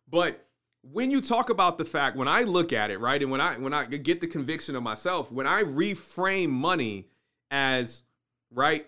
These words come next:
if I'm misusing money, then I'm putting a limitation on what God can do through me, then that changes the, that changes the reality. That makes you look at a shoe collection differently. That makes you look at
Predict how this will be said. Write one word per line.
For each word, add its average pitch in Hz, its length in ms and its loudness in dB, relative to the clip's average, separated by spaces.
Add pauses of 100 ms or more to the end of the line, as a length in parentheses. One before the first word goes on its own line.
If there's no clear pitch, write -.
if 220 260 8
I'm 156 320 2
misusing 175 800 0
money, 143 340 2
then 113 220 -6
I'm 196 320 0
putting 180 320 4
a 131 80 0
limitation 147 920 -2
on 139 240 -2
what 123 320 -2
God 151 360 2
can 156 160 0
do 131 180 0
through 196 320 0
me, 320 240 -2 (1400)
then 175 440 2
that 170 180 0
changes 135 500 -2
the, 110 300 -2 (460)
that 147 260 -2
changes 131 400 0
the 120 100 -4
reality. 113 460 -4
That 165 240 2
makes 175 320 0
you 170 100 -4
look 165 220 2
at 143 80 2
a 139 40 0
shoe 156 260 -2
collection 117 580 -4
differently. - 480 -16
That 170 200 2
makes 180 300 -2
you 175 100 -2
look 147 240 0
at 135 300 -2